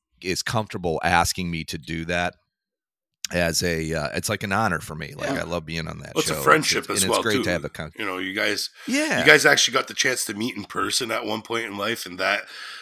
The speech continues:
Speaker 3: completed that, that, that, all those commonalities that you guys have together, like, in common and all that. And then you guys just became good friends. You know what I'm saying? Like,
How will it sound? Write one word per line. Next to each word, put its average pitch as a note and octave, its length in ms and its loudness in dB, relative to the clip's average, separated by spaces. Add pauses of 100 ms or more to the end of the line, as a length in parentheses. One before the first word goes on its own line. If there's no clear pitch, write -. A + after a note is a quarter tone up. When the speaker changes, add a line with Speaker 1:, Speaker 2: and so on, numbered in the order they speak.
(120)
Speaker 3:
completed G#2+ 640 -4
that, F#2+ 380 0
that, F2+ 240 0 (260)
that, G2+ 280 -4
all A2 200 2
those G#2+ 160 -4
commonalities G#2 680 -2
that F#2 160 -6
you F#2 60 -10
guys G2 220 0
have F#2 340 -2
together, F2+ 580 -8
like, F2+ 200 -6 (540)
in G#2 80 -8
common F#2+ 440 -2
and F#2 160 -4
all F#2 180 -2
that. F#2 340 0
And F2+ 160 -6
then F2+ 300 -4 (460)
you F2+ 140 -10
guys F#2 260 2
just - 420 -4 (260)
became F#2+ 320 -8
good F2+ 200 -8
friends. A2 480 -6
You A3+ 200 -14 (420)
know G2 60 -6
what F2+ 80 -6
I'm F2+ 60 -8
saying? G2 240 -4
Like, F2+ 160 -6